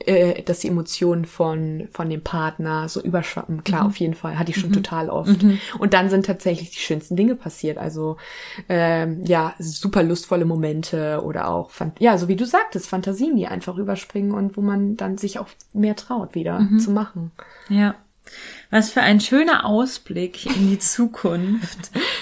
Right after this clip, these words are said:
Speaker 2: Ähm, ich bin richtig froh, dass Isali heute hier war und dass wir uns kennengelernt haben. Wir
Speaker 1: Ja,
Speaker 2: gehen
Speaker 1: ich
Speaker 2: jetzt gleich noch was essen, das wird
Speaker 1: Ja.
Speaker 2: schön.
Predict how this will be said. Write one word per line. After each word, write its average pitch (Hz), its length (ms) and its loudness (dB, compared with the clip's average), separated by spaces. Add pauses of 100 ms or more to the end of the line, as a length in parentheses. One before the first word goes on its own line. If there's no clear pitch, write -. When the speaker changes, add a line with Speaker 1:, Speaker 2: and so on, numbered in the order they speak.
(140)
Speaker 2:
Ähm, 190 640 2 (400)
ich 214 160 -4
bin 220 160 8
richtig 247 340 -2
froh, 214 240 0
dass 208 180 2
Isali 202 440 0
heute 180 240 0
hier 196 320 0
war 170 340 -2 (300)
und 185 400 0
dass 190 160 -4
wir 185 60 0
uns 180 220 -2
kennengelernt 202 760 4
haben. 180 420 -2
Wir 196 100 6
Speaker 1:
Ja, 180 60 8
Speaker 2:
gehen 202 100 4
Speaker 1:
ich 202 60 6
Speaker 2:
jetzt 185 160 0
gleich 180 160 2
noch 180 140 -4
was - 160 -6
essen, - 300 -4
das 175 120 0
wird - 220 0
Speaker 1:
Ja. 180 200 2
Speaker 2:
schön. 226 380 8